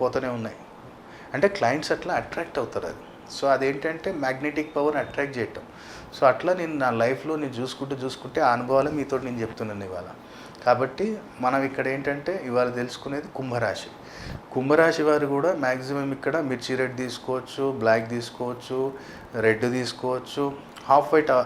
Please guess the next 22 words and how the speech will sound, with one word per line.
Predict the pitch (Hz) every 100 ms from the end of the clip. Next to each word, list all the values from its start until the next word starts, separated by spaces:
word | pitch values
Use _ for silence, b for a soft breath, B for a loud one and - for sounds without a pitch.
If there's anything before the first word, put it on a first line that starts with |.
| -
ఆ, | 117 117 110
వైట్, | 120 131 160
హాఫ్ | 131 120
వైట్ | 131 131
అవాయిడ్ | 110 110 104
చేయండి. | 104 107 196 B B B -
అంటే | 123 165
కొన్ని | 143 143 156
సందర్భాలలో | 143 131 151 156 156 156 160
వీళ్ళు | 165 143 -
తీసుకోవచ్చు, | 151 - 147 120 - 226 277 139
కానీ | 139
మ్యాక్సిమం | 143 135 139 143 147
అయితే | 139 156
రాశి | 135 123
ప్రకారంగా | - 135 135 131 127
అయితే | 135 202
హాఫ్ | 139 127 123
వైట్, | 127 180
వైట్ | 147 117 143
అవాయిడ్ | 110 120 117
చేయండి. | 107 131